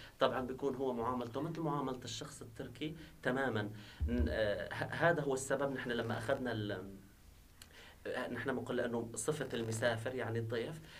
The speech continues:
فنحن اختلفنا عن باقي ال-، الأعراق اللي بتعيش بتركيا. يعني هنن، آه، حطونا بهاي الخانة إنه نحن مثلًا ضيوف، فهن المفروض ياخدوا الجنسية التركية،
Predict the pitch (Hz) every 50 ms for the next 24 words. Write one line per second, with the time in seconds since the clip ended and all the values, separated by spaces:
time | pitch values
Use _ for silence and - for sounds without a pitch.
0 | - - - 135 131 - - 139 127 - - - 139 147 156 156 147 127 113 120
1 | 113 110 107 107 110 120 110 107 104 101 95 92 87 101 117 - 120 113 123 135
2 | 143 147 143 - 113 110 110 113 113 107 107 113 113 - - - - 110 107 -
3 | - 104 95 95 - - - - - - - - - 117 117 117 113 135 135 127
4 | 131 143 175 185 - - - - - - - 113 113 110 101 95 - - - -
5 | - - - - 147 147 143 127 - 139 143 135 120 110 - 127 127 127 113 -
6 | 123 123 123 127 123 123 120 123 123 - 117 110 113 107 113 120 131 139 156 170
7 | 175 - - - - - - - 139 139 135 123 110 107 104 107 110 117 110 -
8 | - 110 113 113 127 135 131 - - 143 - - - 147 143 - - 139 139 139
9 | 139 - 139 139 - - 139 135 143 156 156